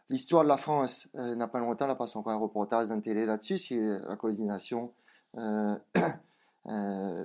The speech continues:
et justement, tout bonne affaire que Domou n'y connaît pas de l'histoire de la France. Il construit un, un regard. Et donc, quand on arrive ici,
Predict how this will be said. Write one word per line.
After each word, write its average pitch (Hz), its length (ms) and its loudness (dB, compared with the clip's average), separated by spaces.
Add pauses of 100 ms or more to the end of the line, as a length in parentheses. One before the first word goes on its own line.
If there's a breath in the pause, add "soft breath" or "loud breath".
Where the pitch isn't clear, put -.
(160)
et 117 140 -2
justement, 117 400 0
tout 127 180 -6
bonne 127 220 2
affaire 120 260 2
que - 80 0
Domou 117 240 2
n'y 135 120 0
connaît 127 220 2
pas 123 140 2
de 120 40 -4
l'histoire 113 240 -2
de 110 60 0
la 139 60 2
France. - 380 2 (380 loud breath)
Il 214 200 6
construit 226 320 4
un, 170 400 4
un 160 100 2
regard. 135 420 6
Et 139 320 4 (720 soft breath)
donc, 185 360 4 (240)
quand 160 420 4
on 175 80 6
arrive 190 240 6
ici, 269 380 6